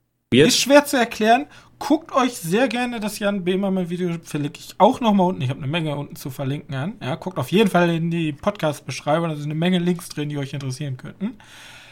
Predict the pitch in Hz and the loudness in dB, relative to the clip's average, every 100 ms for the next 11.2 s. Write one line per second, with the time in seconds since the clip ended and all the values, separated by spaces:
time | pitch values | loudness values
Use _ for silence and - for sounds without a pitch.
0 | - - 165 180 185 185 - - - - | -20 -4 4 6 6 4 -4 -20 -20 -20
1 | - _ _ 127 139 262 285 262 269 247 | -20 _ _ -6 -4 4 6 6 2 0
2 | - 202 233 285 - - - _ - 202 | 6 6 6 2 -10 -14 -18 _ -4 2
3 | 208 226 233 208 - - - 185 196 208 | 2 2 -4 -6 -6 -6 2 6 6 4
4 | 202 - - - 175 180 180 - _ - | 0 -12 -12 -4 -2 0 -4 -8 _ -20
5 | - _ _ _ _ - - 208 - 190 | -20 _ _ _ _ -12 -6 -6 2 4
6 | 190 190 185 190 - _ _ _ _ _ | 6 6 4 0 -6 _ _ _ _ _
7 | _ _ _ - 143 - - 131 127 _ | _ _ _ -12 -10 -10 -10 -10 -10 _
8 | - _ _ _ _ - 147 165 151 - | -20 _ _ _ _ -10 -4 -4 -4 -8
9 | 196 269 - - _ _ _ _ _ - | -10 -10 -14 -20 _ _ _ _ _ -10
10 | 160 233 _ _ _ _ - 165 311 285 | -8 -8 _ _ _ _ -2 4 6 8
11 | 277 180 | 6 2